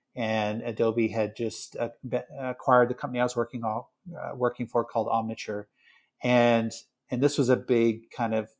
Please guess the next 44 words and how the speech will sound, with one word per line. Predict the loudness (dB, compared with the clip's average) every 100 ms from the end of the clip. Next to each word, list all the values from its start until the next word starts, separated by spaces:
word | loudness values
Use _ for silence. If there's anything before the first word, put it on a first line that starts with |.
| _
uh, | -6 -6 -2
move | -2 0
for | 0
them. | 2 2 0 -4 _ _ -2
And | 6
they |
had | 8 12
a |
lot | 12
of | 10
books | 6 2 -4 -2
on | -2 0
the, | 0 0 -2 -4 -4
on | -4
the | -6 -10 -14 _ _ _ _
digital | 0 4 4
media | 4 4 4 2
side | 2 2 2
with, | -2 -4
of, | -4 -6 _ -8
of | -6
Adobe, | -2 -2 -2 -4
which | -4 -8
is | -8
your | -8
traditional | -8 -6 -6 -6 -6 -6 -4
Photoshop, | -4 -2 -2 -6 -6 -6
Illustrator, | -8 -6 -8 -6 -8 -10
InDesign, | -10 -8 -8 -10 -12 -20 _ _ _ _ -6
Acrobat. | -4 -4 -4 -4 -4
But | 4 6
they |
didn't | 6 6
have | 6 6
any | 4 2
books | 4 4 2 -8 0
on | 2 2
the | 0 0
new | 0 -2 0 0 -2
side, | 4 6 6 4 -2 -4
their | -2 0
digital | -2 0 2 2
marketing | 2 0 0 -4 -6 -10
side | -8 -8 -8